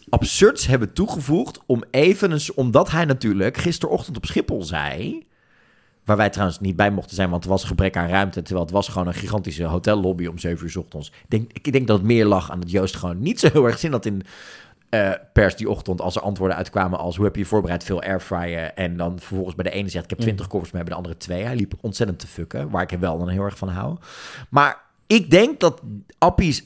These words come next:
Speaker 1: outfit een trollactie is. Om een beetje te kutten met het stramien van het Songfestival, dat wij als Songfestival pers en fans en kijkers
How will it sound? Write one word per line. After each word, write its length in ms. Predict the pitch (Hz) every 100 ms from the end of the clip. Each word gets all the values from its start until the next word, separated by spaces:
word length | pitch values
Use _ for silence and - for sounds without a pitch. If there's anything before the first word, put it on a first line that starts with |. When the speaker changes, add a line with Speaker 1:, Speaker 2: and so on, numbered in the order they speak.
| -
Speaker 1:
outfit 680 | 127 185 - 208 175 - - _
een 140 | - 135
trollactie 600 | - 92 71 71 - 64
is. 420 | 67 - - - _ _ _
Om 200 | 123 127
een 140 | - 113
beetje 300 | 127 180 -
te 100 | -
kutten 360 | - 175 175 135
met 240 | 131 - - - _
het 120 | - -
stramien 420 | - 117 131 175
van 140 | 143
het 120 | 117 -
Songfestival, 600 | 165 170 151 - 117 113
dat 160 | 107
wij 300 | 101 98 92 -
als 320 | 90 113 -
Songfestival 540 | 123 139 113 - 92
pers 380 | 87 - 156 147
en 160 | - 98
fans 360 | - 160 147 -
en 180 | 110
kijkers 560 | - 131 143 135 123 -